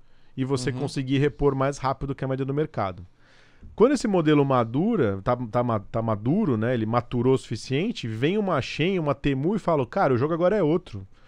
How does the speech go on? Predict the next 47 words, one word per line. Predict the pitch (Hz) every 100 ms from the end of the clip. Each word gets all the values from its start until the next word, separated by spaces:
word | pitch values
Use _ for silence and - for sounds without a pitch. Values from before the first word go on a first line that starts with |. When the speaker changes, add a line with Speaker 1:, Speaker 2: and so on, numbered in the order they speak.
| - -
Speaker 1:
O | 107
fast | - 151 175
Speaker 2:
<laughs> |
Speaker 1:
fashion | 165 - 196
é |
lento. | 156 151 180 98 90 - - - -
O | 120
negócio | 120 147 147
agora | 156 196
é |
ultra | 196 214 - 175
fast | - 120 -
fashion, | 104 90 - 98
que | -
é | 135 202
o |
seguinte, | - 254 185 220 -
cara, | 123 107
eu |
produzo | 107 143 127 151 180
muito | 170 196 -
pouquinho | 185 196 - - 175
de | 151
uma | 175 180 190
porrada | - - 196 190 - 165 196 190
de | 165
coisa, | - 127 131 135 208 - - - - -
jogo | 117 120 214 202 190
isso | 165 160
numa | 151
plataforma, | - 139 131 110 131 165 156
tem | 151
um |
puta | 147 214 214
de | 185
um |
algoritmo | 185 160 151 135 139
pra | -
entender, | 147 - 156 143 135 185 262 - - - _ -
o | 226
que | 254
der | 220 202
certo | 208 196
eu |
reproduzo | 196 202 196 190
rápido." | 160 113 - 101 101 - - -
Então, | 117 170 214